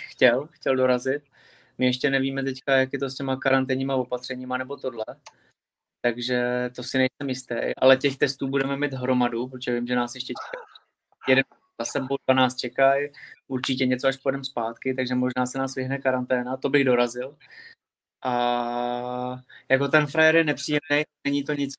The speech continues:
by se nedalo porazit. Já jsem neviděl jeho zápasy, jenom jsem poslouchal, jak mě o něm kluci mluvili a tohle. A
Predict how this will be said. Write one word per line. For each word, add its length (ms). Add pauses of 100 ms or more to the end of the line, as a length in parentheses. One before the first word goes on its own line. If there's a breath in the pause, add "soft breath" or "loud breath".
by 80
se 480
nedalo 540
porazit. 380
Já 100
jsem 160
neviděl 360
jeho 140
zápasy, 480
jenom 260
jsem 140
poslouchal, 460
jak 100
mě 80
o 80
něm 180
kluci 280
mluvili 400
a 80
tohle. 400 (680 soft breath)
A 60